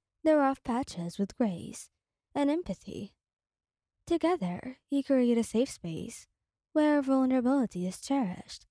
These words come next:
and understanding flourishes. Over time, the arguments become fewer and further between,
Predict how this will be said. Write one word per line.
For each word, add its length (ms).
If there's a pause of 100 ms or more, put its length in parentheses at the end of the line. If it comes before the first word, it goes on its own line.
(500)
and 140
understanding 920
flourishes. 840 (1000)
Over 260
time, 560 (500)
the 180
arguments 560
become 300
fewer 540 (480)
and 180
further 380
between, 640